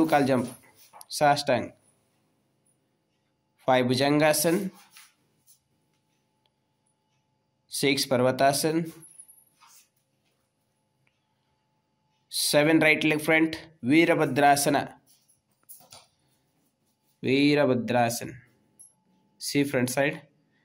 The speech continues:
ಮುಂದೆ ನೇರ ನೋಡ್ಬೇಕು. ಏಟ್, ಸಾಷ್ಟಾಂಗಾಸನ್, ಎರಡು ಕೈ ಕೆಳಗಡೆ, ಬಲಗಾಲಿಂದ ತೊಗೊಂಡ್ರಿ, ಸಾಷ್ಟಾಂಗ್ ತಗೋರ್ಬೇಕು. ಹಾ. ಭುಜಂಗಾಸನ್, chest up,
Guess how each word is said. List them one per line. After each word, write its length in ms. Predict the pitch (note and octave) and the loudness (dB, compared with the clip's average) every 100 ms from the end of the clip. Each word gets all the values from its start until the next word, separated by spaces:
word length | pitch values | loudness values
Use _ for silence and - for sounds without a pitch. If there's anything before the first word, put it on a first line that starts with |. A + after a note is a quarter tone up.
| _ _ - | _ _ -4
ಮುಂದೆ 200 | B2+ C3 C3 | -2 0 2
ನೇರ 160 | C3 C3 | 2 2
ನೋಡ್ಬೇಕು. 380 | B2 A2 F#2+ _ _ _ _ _ _ _ _ _ _ _ _ _ _ _ _ _ _ _ _ _ - D3 | 0 -2 -8 _ _ _ _ _ _ _ _ _ _ _ _ _ _ _ _ _ _ _ _ _ -2 2
ಏಟ್, 220 | E3 D#3+ - | 2 0 0
ಸಾಷ್ಟಾಂಗಾಸನ್, 880 | D3 D3 - E3 D#3+ C#3+ C3 C3 A#2+ A#2 | 0 0 0 2 2 2 2 0 0 0
ಎರಡು 160 | B2+ C3 | 0 -2
ಕೈ 100 | C#3 C3 C#3+ | -2 -2 -2
ಕೆಳಗಡೆ, 340 | B2+ B2 C3 E3+ - - - _ - - _ - - | -2 0 0 -2 -6 -14 -16 _ -20 -20 _ -20 -6
ಬಲಗಾಲಿಂದ 400 | A#2 A#2+ B2+ B2 B2+ | -2 0 0 -2 -2
ತೊಗೊಂಡ್ರಿ, 280 | C3 C3+ D3 | -2 -2 -4
ಸಾಷ್ಟಾಂಗ್ 400 | C#3 C3+ - C#3+ | -4 -6 -6 -6
ತಗೋರ್ಬೇಕು. 400 | - A2 - G#2 - | -6 -8 -10 -18 -8
ಹಾ. 120 | A#2 G#2+ A2+ - _ _ _ _ _ _ _ _ _ _ _ _ _ _ _ _ _ _ _ _ A#2 | -6 -6 -8 -16 _ _ _ _ _ _ _ _ _ _ _ _ _ _ _ _ _ _ _ _ -2
ಭುಜಂಗಾಸನ್, 760 | C3 D#3 F3 F3 E3+ E3 F#3 F3+ F#3 | 0 2 2 4 2 2 -2 0 0
chest 260 | F3 - | 0 2
up, 120 | E3+ | 0